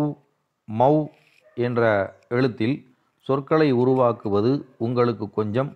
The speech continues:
சிரமமாக இருக்கலாம். எனவே அதுபோன்ற எழுத்துகளில் உங்களுக்கு தெரிந்த சொற்களை ஒன்றோ இரண்டோ எழுதி கொள்ளலாம். சா வரிசையை பொறுத்த மட்டிலும் பன்னிரண்டு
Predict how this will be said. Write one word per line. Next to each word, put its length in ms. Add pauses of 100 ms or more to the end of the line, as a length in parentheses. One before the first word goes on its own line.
சிரமமாக 640
இருக்கலாம். 480 (720)
எனவே 320 (500)
அதுபோன்ற 480 (520)
எழுத்துகளில் 560 (200)
உங்களுக்கு 540 (300)
தெரிந்த 460
சொற்களை 480 (240)
ஒன்றோ 440 (280)
இரண்டோ 420 (340)
எழுதி 280
கொள்ளலாம். 440 (1300)
சா 120 (120)
வரிசையை 480
பொறுத்த 340
மட்டிலும் 480 (680)
பன்னிரண்டு 520